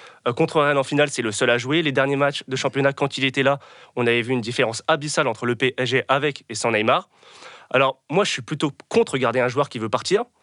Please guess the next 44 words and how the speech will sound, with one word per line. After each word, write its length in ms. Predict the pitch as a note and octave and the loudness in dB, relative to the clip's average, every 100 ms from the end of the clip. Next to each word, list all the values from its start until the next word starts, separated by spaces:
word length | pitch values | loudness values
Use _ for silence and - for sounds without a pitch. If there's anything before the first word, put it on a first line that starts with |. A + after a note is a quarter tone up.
| _ - - - | _ -20 -18 -4
Je 80 | |
suis 100 | - | 0
également 360 | C#3+ D3 D3+ D3+ | 2 4 2 0
opposé 400 | F3 F3 E3+ E3+ | -2 0 0 2
à 60 | C3 | 0
l'idée 240 | B2+ D3 | 0 -2
qu'un 160 | D3 A#2+ | 0 -2
joueur, 360 | A2+ D#3 D#3 - _ - | 2 0 0 -6 _ -2
qu'un 140 | C3+ | -2
club 180 | - E3+ | 0 -2
soit 200 | - A#2 | 0 0
dépendant 360 | C3+ C#3+ C#3 | 0 2 2
d'un 140 | B2+ D3 | 2 0
seul 160 | D3+ | 0
joueur, 320 | A#2+ C#3+ G3 - _ | 0 0 0 -4 _
mais 140 | A#2 B2+ | -2 0
au 80 | C3+ | 2
vu 160 | B2+ | 0
de 80 | D#3+ | -2
l'état 240 | D3+ D3+ E3 | -2 0 0
actuel 300 | D3 D#3+ B2+ | 0 -4 -4
du 100 | B2 | -2
P 200 | B2+ B2 | 0 0
S 80 | |
G 160 | A#2+ C#3 - - - - | 0 -4 -6 -20 -20 -4
et 80 | A#2+ | -2
au 40 | |
vu 120 | A#2+ | -2
de 60 | B2 | 0
l'effectif 400 | D3+ D3+ - D#3 | 0 -2 -4 -4
qu'on 160 | C#3+ | 0
a 40 | B2+ | 0
actuellement, 500 | A#2+ A#2 A#2 D#3 G#3 - - - _ - | 0 0 2 2 0 -12 -20 -20 _ -2
euh, 140 | A2 | 0
je 120 | G#2 - | 0 0
peux 120 | F#3+ | 0
comprendre 340 | G3 E3+ F3 D#3 | 0 0 0 0
l'inquiétude 340 | C#3 C#3 D3 | -2 -4 -4
de 100 | C3+ | -4
Thomas 240 | A#2+ C3 | 0 2
Tuchel, 400 | B2 C3+ A#2+ D3 | 0 0 0 2
euh, 200 | C3 G#2+ G#2 | 2 2 0
quant 120 | A#2+ | -2
à 120 | A#2+ | 0